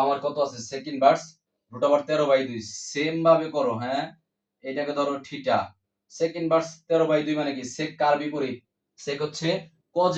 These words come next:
এর বিপরীত। sec হচ্ছে কি? cos এর বিপরীত। আর আমরা cos জানি কি? বিপরীত বাহু by, দেখো এইখানে সন্নিহিত বাহু by অতিভুজ, সন্নিহিত বাহু by অতিভুজ বা ভূমি by কি? অতিভুজ। cos সমান সমান আমরা কি জানি? ভূমি by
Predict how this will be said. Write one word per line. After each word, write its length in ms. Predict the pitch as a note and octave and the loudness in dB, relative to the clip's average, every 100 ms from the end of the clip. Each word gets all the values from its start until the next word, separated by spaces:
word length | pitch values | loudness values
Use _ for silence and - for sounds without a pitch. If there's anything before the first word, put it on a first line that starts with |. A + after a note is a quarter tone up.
| F3+ | 2
এর 80 | E3 | 4
বিপরীত। 320 | E3 D3+ A#2+ - | 4 2 -2 -4
sec 100 | D3 D3+ | -4 -4
হচ্ছে 160 | D#3 D#3+ | -4 -2
কি? 100 | C3 A2+ - - | -2 -4 -10 -4
cos 180 | D#3 E3 | -2 0
এর 60 | E3 | 0
বিপরীত। 300 | D#3 D3 A2+ - _ _ - | 0 2 0 -2 _ _ 2
আর 60 | D3 | 4
আমরা 140 | D3+ D#3 | 6 2
cos 160 | E3+ E3+ D3+ | 2 2 4
জানি 140 | D#3 C#3+ | 2 2
কি? 60 | C3+ | 0
বিপরীত 260 | C3+ D#3 D3+ D3 | 0 -2 0 4
বাহু 140 | D3 D#3 | 6 8
by, 120 | F3 F#3 _ _ _ _ _ - | 6 4 _ _ _ _ _ 0
দেখো 240 | D#3 D3+ - - _ _ _ - C#3+ | 0 2 -2 -6 _ _ _ -8 -6
এইখানে 320 | E3+ E3+ D3 C3+ - _ _ _ _ - - | 0 2 4 2 -2 _ _ _ _ -20 -10
সন্নিহিত 380 | D#3+ F3 F3 E3 E3+ | -8 -6 -6 0 4
বাহু 140 | E3+ | 4
by 100 | E3+ E3 | 2 -2
অতিভুজ, 300 | D#3+ C3 B2+ - - | -4 -6 -6 -12 -14
সন্নিহিত 360 | C#3+ D#3 D#3 D#3+ | -12 -8 -6 0
বাহু 120 | D#3+ D#3+ | 2 4
by 80 | E3 | 4
অতিভুজ 300 | D#3+ D3+ D#3 D#3 C#3 | 2 -2 -8 -2 2
বা 100 | - - - _ _ F#2+ | 2 2 -6 _ _ -16
ভূমি 280 | A2+ D#3 E3+ | -8 -2 2
by 120 | D3+ C#3+ | 2 0
কি? 80 | C#3+ B2+ | -4 -6
অতিভুজ। 340 | C#3 C#3 A#2 A2 - | -6 -8 -8 -10 -10
cos 180 | - D3 - | 0 0 0
সমান 180 | D3 D3 C#3+ | -6 -6 -6
সমান 160 | C#3+ D3 | -6 -6
আমরা 140 | D3 C#3+ | -6 -6
কি 60 | C#3+ | -6
জানি? 180 | D3+ D#3 - - _ _ _ G2+ | -6 -6 -8 -14 _ _ _ -20
ভূমি 260 | G#2 B2+ D3+ C#3+ | -10 -6 -2 2
by 180 | C#3+ | 2